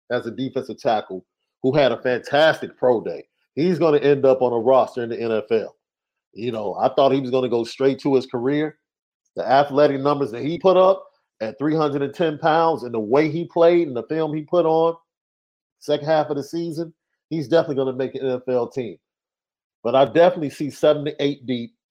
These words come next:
defensive line with the freshmen coming in that can be added into that. Jalen Snead can be part of that on third downs. Notre Dame has the numbers.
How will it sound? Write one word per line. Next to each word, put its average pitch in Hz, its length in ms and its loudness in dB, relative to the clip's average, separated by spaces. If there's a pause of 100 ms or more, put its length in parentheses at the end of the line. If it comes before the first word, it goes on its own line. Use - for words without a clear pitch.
(340)
defensive 139 440 -4
line 107 460 0 (440)
with 147 260 4
the 131 60 -4
freshmen 165 480 2
coming 123 320 -4
in 117 220 -6
that 117 120 -2
can 117 80 -14
be 113 140 -10
added 120 300 0
into 123 280 -6
that. 113 240 2
Jalen 135 300 2
Snead 139 320 -6
can 127 100 -6
be 120 120 -6
part 127 280 2
of 120 60 -4
that 117 160 2
on 113 180 -6
third 117 300 0
downs. 113 400 -4 (320)
Notre 185 260 4
Dame 156 240 2
has 135 300 2
the 120 100 -4
numbers. 117 460 -6